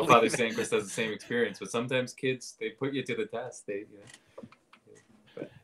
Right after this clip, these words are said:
Speaker 1: Well, they have that simple view of, of the world, right, and of the faith that, that,
Speaker 2: Mm-hmm.
Speaker 1: and I think that, that, uh, talk about a whole nother topic, but I mean,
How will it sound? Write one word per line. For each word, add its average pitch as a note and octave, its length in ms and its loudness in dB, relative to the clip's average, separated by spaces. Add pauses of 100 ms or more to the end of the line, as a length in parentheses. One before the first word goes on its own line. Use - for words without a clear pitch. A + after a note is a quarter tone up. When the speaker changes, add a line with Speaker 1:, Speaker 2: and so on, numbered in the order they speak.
(340)
Speaker 1:
Well, C3 100 8
they C3+ 140 10
have C#3 160 8
that B2+ 160 6
simple D3 480 2
view G#2+ 360 2
of, G#2+ 200 4
of G2+ 140 -4
the G2 100 -2
world, G2+ 400 4
right, G2+ 140 0
and G2 180 -4
of F#2 100 -4
the E2+ 100 -4
faith B2 540 0
that, G2 200 -2
that, G#2+ 120 -4 (100)
Speaker 2:
Mm-hmm. F#2+ 260 -16
Speaker 1:
and D3 100 2
I D3+ 100 2
think E3 140 -4
that, D#3 180 -2
that, C3+ 160 -2
uh, C3 120 2
talk C3 240 -2
about G#2 220 2
a G#2 60 -4
whole G#2 240 -2
nother F#2+ 220 0
topic, A#2+ 480 0
but G2 100 -2
I G2 60 -2
mean, G2+ 180 -4